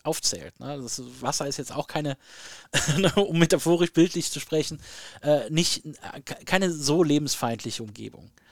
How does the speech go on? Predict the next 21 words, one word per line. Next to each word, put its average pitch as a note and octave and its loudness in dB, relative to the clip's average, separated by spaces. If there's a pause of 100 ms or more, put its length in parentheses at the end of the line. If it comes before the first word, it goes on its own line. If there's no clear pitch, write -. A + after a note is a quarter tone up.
(320)
Ne? C#3 -4
Auch, C#3 -4
auch C#3+ -2
da D3 2
kommt - -10
man C3 -12
klar, - -10
auch - -14
da C3+ -4
kommt C#3+ -10
man C#3 -6
wieder C3+ 2
raus, C#3 4 (580)
ähm, C3 -4 (100)
und B2 -8
auch B2 0
da B2+ -2
kann - -6
man C#3+ -2
Erfolg D3 0
haben. A#2 -8